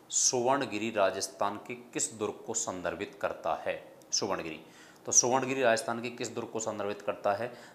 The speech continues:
तो यहाँ पर अगर हम देखें तो आबू, जैसलमेर, जालौर, गागरोन। आबू में जो किला है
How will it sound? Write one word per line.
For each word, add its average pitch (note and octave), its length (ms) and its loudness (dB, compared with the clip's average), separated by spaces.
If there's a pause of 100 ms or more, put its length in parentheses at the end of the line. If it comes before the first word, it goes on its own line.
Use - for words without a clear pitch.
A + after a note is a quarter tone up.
(120)
तो A2 60 -4
यहाँ G2+ 160 2
पर - 120 4
अगर G#2 200 4
हम G2+ 120 0
देखें G#2 300 -2
तो - 140 -8 (100)
आबू, A#2 300 8
जैसलमेर, G2+ 640 -2
जालौर, F#2 340 4
गागरोन। D2 380 0 (520)
आबू B2 220 8
में C#3 140 -2
जो C3+ 120 2
किला A2+ 260 4
है G2+ 180 0